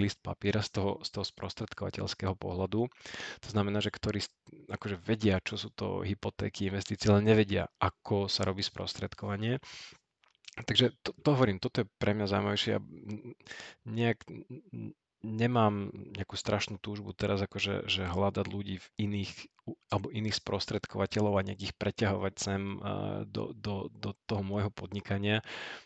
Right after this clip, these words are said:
Mm, mňa viac teší a, a náplňa to, keď nájdem ozaj, že človeka, ktoré-, v ktorom drieme to podnikateľské ja a iba potrebuje nejak možno trošku posunúť alebo, alebo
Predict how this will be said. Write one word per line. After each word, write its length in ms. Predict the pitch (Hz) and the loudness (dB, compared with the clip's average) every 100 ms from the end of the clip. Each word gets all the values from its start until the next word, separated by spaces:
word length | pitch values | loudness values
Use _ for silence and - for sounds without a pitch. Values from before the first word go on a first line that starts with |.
| - | -12
Mm, 560 | 107 104 107 107 110 | -6 -4 -4 -4 -2
mňa 140 | 120 117 - | 0 0 4
viac 240 | 117 117 | 6 6
teší 640 | - 117 107 - 90 - | 4 2 2 2 -2 -4
a, 320 | - 98 98 98 | -4 -2 -2 -4
a 80 | 98 101 | -4 -4
náplňa 320 | 98 - 101 | -2 -2 -4
to, 80 | - - | -4 -6
keď 160 | 95 | -6
nájdem 320 | 98 98 98 95 | 2 2 2 0
ozaj, 240 | 98 92 | -2 -4
že 80 | - | -4
človeka, 320 | - 104 - - | -2 -2 -2 -6
ktoré-, 240 | - - | -4 -6
v 80 | - | -8
ktorom 240 | - 107 104 | -6 -4 2
drieme 320 | 104 120 123 | 6 8 6
to 160 | 110 107 | 4 0
podnikateľské 800 | - 104 104 104 104 101 - 98 | -2 -6 -2 0 4 2 2 2
ja 240 | 95 98 131 - - - - - _ | 4 4 2 -8 -16 -14 -14 -16 _
a 320 | 107 101 98 | 2 4 2
iba 320 | - 101 107 | 0 2 2
potrebuje 640 | - 104 - 104 98 101 98 | 2 -2 -2 -2 0 0 2
nejak 240 | 98 98 | 2 2
možno 240 | 98 98 | -2 -4
trošku 320 | - 98 - 98 | -6 -8 -8 -8
posunúť 480 | 98 - 107 101 101 | -4 -2 -2 -2 0
alebo, 400 | 95 95 95 92 | 2 2 0 -2
alebo 400 | - 98 98 95 | 2 2 2 -4